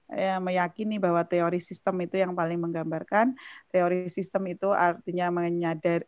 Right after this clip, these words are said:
apa, me-, berpikir bahwa segala sesuatu yang terjadi padamu terjadi padaku. Orang itu saling berkaitan, dan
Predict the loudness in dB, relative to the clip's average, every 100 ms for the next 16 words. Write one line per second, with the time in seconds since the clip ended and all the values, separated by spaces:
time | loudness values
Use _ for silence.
0 | -4 -2 0 0 -2 -2 -4 -6 -10 _
1 | _ _ _ -2 0 2 6 6 8 10
2 | 10 8 2 -20 _ _ _ _ _ -4
3 | 4 8 10 8 6 6 6 4 2 2
4 | 2 4 6 8 6 2 -2 0 0 2
5 | 0 0 -2 0 2 2 0 -2 0 0
6 | -2 -4 -4 -4 -4 -4 -2 0 2 2
7 | -2